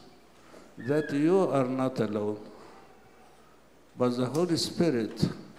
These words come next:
is in you, not just with you. The Holy Spirit is in you, and the Holy Spirit will speak in you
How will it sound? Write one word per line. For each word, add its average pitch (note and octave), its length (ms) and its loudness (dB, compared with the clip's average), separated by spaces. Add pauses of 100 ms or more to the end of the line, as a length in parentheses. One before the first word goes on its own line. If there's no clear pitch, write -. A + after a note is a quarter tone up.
(1080)
is B2+ 220 0
in C3+ 140 0
you, C#3 380 0 (120)
not B2+ 240 -4
just C#3+ 500 0
with B2 340 0
you. A#2+ 460 -2 (800)
The A#2+ 180 -2
Holy D#3 340 -2
Spirit C3+ 680 0
is B2 220 0
in A#2+ 140 0
you, A#2+ 300 -2 (1080)
and A#2 180 -6
the A#2+ 140 -2
Holy D3+ 400 0
Spirit C3+ 720 0 (1120)
will A2+ 260 -2
speak - 520 -2
in A2+ 160 -6
you A2+ 280 -2